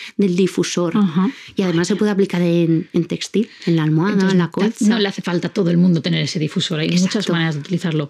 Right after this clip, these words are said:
Speaker 1: Exacto.
Speaker 2: Venga, ahora te voy a poner como un, no sé, un examen, no te voy a hacer una pregunta.
Speaker 1: Vale.
Speaker 2: Una persona que no tiene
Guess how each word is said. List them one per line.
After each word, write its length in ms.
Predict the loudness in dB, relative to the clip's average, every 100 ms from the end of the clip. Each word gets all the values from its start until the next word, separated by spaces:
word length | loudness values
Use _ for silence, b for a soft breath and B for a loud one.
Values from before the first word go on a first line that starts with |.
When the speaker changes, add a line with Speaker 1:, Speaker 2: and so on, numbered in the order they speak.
| -4
Speaker 1:
Exacto. 540 | -4 -4 -6 -10 -8 0
Speaker 2:
Venga, 460 | 2 4 2 0 -8 _ -4
ahora 420 | -2 0 0 -2 -8 -20 -20 -4
te 100 | 2
voy 100 | 2
a 60 | 4
poner 260 | 4 4
como 600 | 4 2 2 2 2 2
un, 600 | 4 6 6 6 4 0 _ _
no 160 | -4 -2
sé, 120 | 0
un 40 |
examen, 300 | -2 -2 0
no 80 | 2
te 60 | 2
voy 80 | 2
a 20 |
hacer 80 | 2
una 120 | 2
pregunta. 280 | 2 4 2
Speaker 1:
Vale. 220 | -2 -6 0
Speaker 2:
Una 160 | 2 2
persona 580 | 2 0 0 0 -2 0
que 100 | 2
no 100 | 4
tiene 380 | 4 4 4